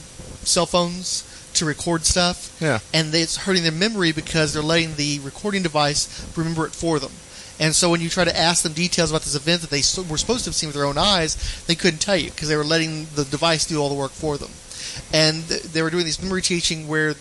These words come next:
Speaker 1: you, if you h-, tell the, the kids to focus on certain elements of what they're shooting, then they had the retention. While we were reading this, we,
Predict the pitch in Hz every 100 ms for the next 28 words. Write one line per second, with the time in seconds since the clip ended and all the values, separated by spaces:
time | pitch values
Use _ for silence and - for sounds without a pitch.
0 | 180 160 160 - 151 156 185 - - -
1 | 196 175 - - 160 - 175 147 - 170
2 | 160 156 143 - 147 147 147 143 139 -
3 | - - 156 143 151 143 - 160 143 -
4 | - - - - - 143 190 202 185 160
5 | 156 143 139 - 147 139 - - - -
6 | - - - - 160 175 185 180 220 226
7 | 190 - 185